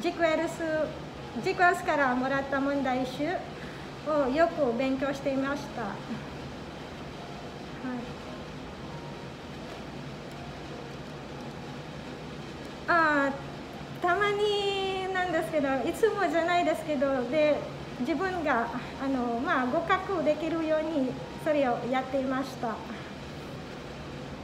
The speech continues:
八時間です。毎週水曜日通っていましたが、で、あの、コロナウイルスが始まったところ、まあ、Zoomで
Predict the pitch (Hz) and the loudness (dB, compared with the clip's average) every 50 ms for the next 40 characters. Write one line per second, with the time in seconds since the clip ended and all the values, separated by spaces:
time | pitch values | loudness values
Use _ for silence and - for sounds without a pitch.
0 | - - - - - 285 311 302 - 320 277 320 294 - 302 294 294 294 277 269 | -10 -10 -8 -2 0 0 0 2 0 0 0 0 0 2 2 2 4 4 4 4
1 | 269 - - - 254 247 233 226 214 208 - - - - - - - - 294 320 | 2 0 -4 -4 -2 -2 -2 -2 -2 -4 -6 -8 -8 -8 -10 -8 -4 0 2 4
2 | 339 349 339 - 403 381 370 381 - 415 392 381 381 403 339 294 294 277 - 285 | 4 2 2 2 2 2 2 2 2 2 2 4 4 2 2 2 2 2 2 2
3 | 277 302 294 294 - - 311 320 330 320 330 - - - 254 240 233 240 254 254 | 4 4 2 2 0 -2 -2 0 2 0 0 0 -2 -2 -2 -2 0 0 2 2
4 | 247 233 240 - - 247 247 302 302 294 294 285 - - - - - - - - | 2 2 0 -2 -2 2 4 6 6 6 4 4 0 -4 -8 -8 -8 -10 -10 -10
5 | - - - - - - - 262 269 285 277 277 277 269 269 262 262 262 254 254 | -10 -10 -10 -10 -10 -6 -2 -2 0 2 2 2 2 2 2 2 2 2 0 0
6 | 254 240 - - - - - - - - - 311 330 349 392 403 403 392 403 427 | 0 -2 -4 -6 -8 -8 -8 -8 -6 -2 4 6 6 6 8 8 8 10 10 10
7 | 440 427 - - 427 320 262 269 254 254 277 269 254 302 294 294 302 294 - 302 | 8 8 6 4 4 4 6 4 4 4 4 2 2 2 2 2 2 2 2 0
8 | 285 - 285 277 - 269 254 240 226 240 277 370 370 - - - - - - - | 0 2 0 0 2 0 2 2 2 2 2 0 0 -4 -6 -8 -8 -8 -6 -2
9 | - 320 285 285 254 311 403 392 403 392 359 254 277 254 247 240 - | 2 4 4 6 6 6 6 6 6 4 4 6 6 6 6 4 0